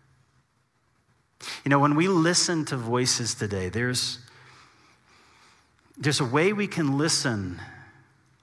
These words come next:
and allow what we're hearing to be filtered through the voice of God. And again, Jesus touched on it in Deuteronomy six, touched on it. "Love the Lord your God with all your heart, soul, mind, and strength.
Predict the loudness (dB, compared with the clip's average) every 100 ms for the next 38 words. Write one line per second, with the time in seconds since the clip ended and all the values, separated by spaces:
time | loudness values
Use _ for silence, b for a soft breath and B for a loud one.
0 | _ _ _ 2 4 6 6 6 4 2
1 | 2 -2 -2 -2 0 0 -2 -4 -6 -4
2 | -4 -2 -2 -2 -4 -6 -6 -4 -4 -4
3 | -10 -16 -10 -8 -4 -4 -4 -8 -10 -12
4 | -18 -20 _ _ _ _ _ _ _ B
5 | B B -2 4 4 4 4 2 2 0
6 | 4 4 4 4 4 2 2 2 6 6
7 | 4 2 0 -2 -2 0 0 2 0 2
8 | 0 0 0 -2 -2 -2 -2 -2 -4 -10
9 | -20 b b b b b b b -2 0
10 | 2 2 0 0 -2 -2 -2 -2 -4 -6
11 | -8 -8 -12